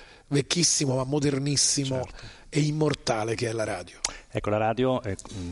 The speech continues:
Speaker 2: qui poi non vi rubo più altro tempo, è la dimostrazione, sembrava che stesse morendo qualche anno fa, invece sta rinascendo, perché i mezzi di comunicazione non veng-, non vengono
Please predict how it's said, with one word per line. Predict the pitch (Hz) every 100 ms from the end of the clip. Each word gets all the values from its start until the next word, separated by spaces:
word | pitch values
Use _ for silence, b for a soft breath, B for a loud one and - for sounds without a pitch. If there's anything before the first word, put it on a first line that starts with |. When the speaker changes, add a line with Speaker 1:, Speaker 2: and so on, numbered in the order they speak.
| -
Speaker 2:
qui | 98
poi | - 92
non | 92
vi | 90
rubo | 95 92
più | 101
altro | 95 98
tempo, | - 101 104 - 113 -
è | 98
la | 98 95
dimostrazione, | 85 95 110 - 98 - 98 87 87 101 113 92 -
sembrava | - 110 95 110
che | -
stesse | - 107 -
morendo | 110 101 92 90
qualche | 87 85 85 - 87
anno | 85 85 87
fa, | - 101
invece | 110 87 95 - 104
sta | - -
rinascendo, | 92 87 85 - 76 76 85
perché | - 87 - 90 90 B B B B B
i | 113
mezzi | 107 120 120 110 95
di | 117
comunicazione | 101 104 101 101 - 127
non | 110 101 95
veng-, | 92 117 110
non | 104 107
vengono | 120 123 107